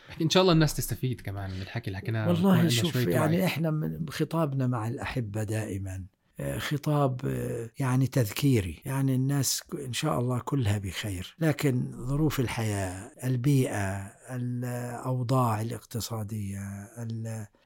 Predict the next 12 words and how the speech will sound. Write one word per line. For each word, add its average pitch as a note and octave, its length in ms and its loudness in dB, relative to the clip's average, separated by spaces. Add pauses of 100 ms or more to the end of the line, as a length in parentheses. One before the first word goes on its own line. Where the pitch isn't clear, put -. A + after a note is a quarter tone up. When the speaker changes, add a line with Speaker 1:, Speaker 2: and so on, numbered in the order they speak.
Speaker 2:
حكينا C#3+ 520 4
عن A2+ 200 0
التعليم A2 560 0
يحتاج G#2 680 -2
والكذا G#2+ 480 -4
يحتاج G#2 540 -4
والأسرة A#2 500 0
تحتاج، G#2 800 -6
فعلينا E3 880 6
أن C#3+ 100 8
نعذر F#2+ 480 4
أولًا، G2 420 -4